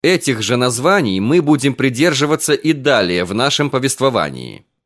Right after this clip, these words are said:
дабы лучше представить внутренний мир нашего героя. У мистера Лисомо был огромный половой член. Только фишка не в этом,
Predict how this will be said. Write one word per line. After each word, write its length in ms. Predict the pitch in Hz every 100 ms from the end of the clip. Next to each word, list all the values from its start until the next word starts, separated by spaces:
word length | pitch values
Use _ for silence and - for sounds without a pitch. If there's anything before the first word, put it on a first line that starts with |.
| _
дабы 460 | 90 104 143 143 151
лучше 500 | 156 175 151 - 98
представить 680 | 110 117 - 175 180 95 -
внутренний 640 | 98 151 143 147 151 156
мир 320 | 156 135 78
нашего 460 | 82 113 - 123 127
героя. 600 | 117 107 67 53 50 - _ _ _ _ _ _ -
У 140 | 107
мистера 560 | 113 131 117 - 113 110
Лисомо 840 | 107 107 - 156 170 90 62 - _
был 400 | 80 95 127 -
огромный 760 | 120 117 107 123 151 151 143 131
половой 440 | 123 123 120 127
член. 520 | - 113 90 62 50 _ _ _ _ _
Только 360 | 127 135 127 139
фишка 420 | - 185 - 110
не 160 | 113 139
в 80 |
этом, 460 | 127 95 73 62